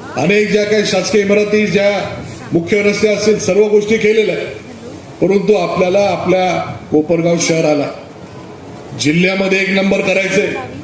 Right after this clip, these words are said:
राज्यामध्ये एक नंबर करायचंय, यासाठी आपले प्रयत्न त्या ठिकाणी चालू. जे बाकीचे विकसित शहर,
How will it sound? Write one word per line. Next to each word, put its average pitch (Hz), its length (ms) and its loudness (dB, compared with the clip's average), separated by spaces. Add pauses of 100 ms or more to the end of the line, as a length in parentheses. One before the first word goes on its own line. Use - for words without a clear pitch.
(840)
राज्यामध्ये 220 800 4
एक 208 100 0
नंबर 214 300 2
करायचंय, 208 520 0 (600)
यासाठी 190 420 0
आपले 170 260 0
प्रयत्न 165 360 0
त्या 151 140 -2
ठिकाणी 147 280 0
चालू. 123 240 -2 (920)
जे 190 120 2
बाकीचे 202 680 2 (320)
विकसित 233 500 2
शहर, 165 360 0